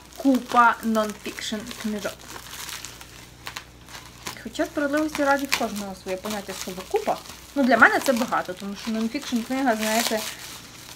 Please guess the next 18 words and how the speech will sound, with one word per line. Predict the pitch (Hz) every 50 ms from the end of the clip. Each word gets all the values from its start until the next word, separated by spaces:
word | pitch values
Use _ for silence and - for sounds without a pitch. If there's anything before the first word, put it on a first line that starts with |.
| - - - -
одна | - 254 240 226 269 294 294 294 294
за | 277 269
дві | 262 254 226 226 254 269
в | 269 - - - - - - -
плані | 240 233 220 214 233 240 220 220 214 208 208 -
того, | 233 226 240 220
як | 214 208 220 -
їх | 220 - -
читати. | - 233 226 - 247 285 339 359 - 277 226 226 - - - - - - - - - - - - - - - - - - -
Да, | 233 233 240 262
бо | 262 247
вони | 220 220 220
потребують | 220 - 220 - - 226 202 - 233 233 220 214 -
певної | - - - 220 208 208 214 220 208 202 202
обробки | 202 190 196 254 277 - - -
інформації. | 349 339 320 - 330 294 285 285 285 277 277 262 - - - 254 254 254 254 - - - - - - - - - - - - - - - - - - - - - - - - - - - - - - - - - - - - - - - - - - - - - - - - - - - - - - - - - - - - - - - - - - - - - - - -
Так. | - 220 208 196 190 180 233 247 - 262 247 - - - - - - - - - - - - - - - - - - - - - - - - - - - - - -
Ого. | 247 277 302 277 240 202 202 196 208